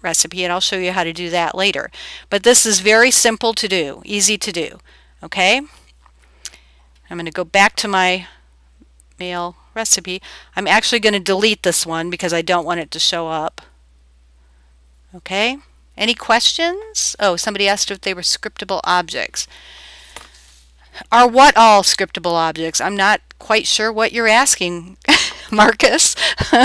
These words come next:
That might be a better question for somebody who codes. I'm not a coder, so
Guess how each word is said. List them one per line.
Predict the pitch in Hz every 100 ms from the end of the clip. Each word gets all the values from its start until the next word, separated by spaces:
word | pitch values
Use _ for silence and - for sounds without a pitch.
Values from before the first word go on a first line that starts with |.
| 294 370 302 330 - - - - - - _ _ _ _ _ _ - - - _ _ _ _ _ _ _ _ _ _ - - - - _ - - _ -
That | 277
might | 320 339 311
be | 302
a |
better | 233 254 240
question | - 240 - 233
for | 226
somebody | 208 214 208 208
who | 202
codes. | - 202 190 208 214
I'm | 196 214
not | 214 202
a |
coder, | - 185 175 143 151
so | - 170 156